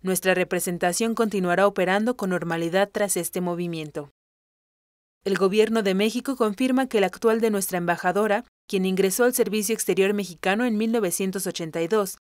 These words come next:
y ha obtenido condecoraciones de naciones como Dinamarca y Países Bajos, siempre cumplió con los principios de política exterior consagrados en la Constitución Política de los Estados Unidos Mexicanos y en el derecho internacional,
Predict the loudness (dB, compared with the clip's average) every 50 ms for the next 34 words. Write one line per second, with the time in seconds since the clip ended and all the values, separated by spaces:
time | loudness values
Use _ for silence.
0 | _ -4 0 2 4 4 2 2 0 -2 0 0 2 2 2 0 0 0 -2 -2
1 | -2 -2 0 0 0 0 0 0 0 0 0 0 0 -2 -2 -2 -4 -4 -4 -2
2 | -2 -2 -4 -4 -4 -4 -4 -4 -4 -4 -4 -4 -4 -2 0 0 0 0 -2 -2
3 | -2 -2 -2 -2 -2 -2 -2 -4 -6 -4 0 0 0 0 0 -2 -6 -6 -6 -10
4 | _ _ _ -6 -2 0 0 2 2 0 0 0 0 0 -2 0 0 0 2 2
5 | 2 0 0 0 -2 -2 -2 -2 -2 -2 -4 0 2 2 2 2 0 0 0 0
6 | 0 -2 -4 -4 -4 -4 -4 -2 -2 -2 0 2 4 4 2 2 0 -2 -2 0
7 | 0 0 2 2 2 2 2 0 0 0 -2 -2 -2 -2 -4 -4 -4 -4 -4 -4
8 | -4 -4 -2 -2 -2 -2 0 0 0 0 -2 -2 -4 -4 -2 0 0 0 0 -2
9 | -2 -4 -4 -2 0 0 0 0 0 -2 -2 -4 -4 -4 -2 -4 -4 -4 -6 -10
10 | -12 -10 -4 -2 0 0 0 -2 -4 -6 -10 _ _ -4 -2 0 0 0 0 0
11 | 0 0 0 2 0 0 0 -2 -2 -2 -2 -4 -4 -4 -4 -4 -4 -4 -4 -4
12 | -6 -6 -8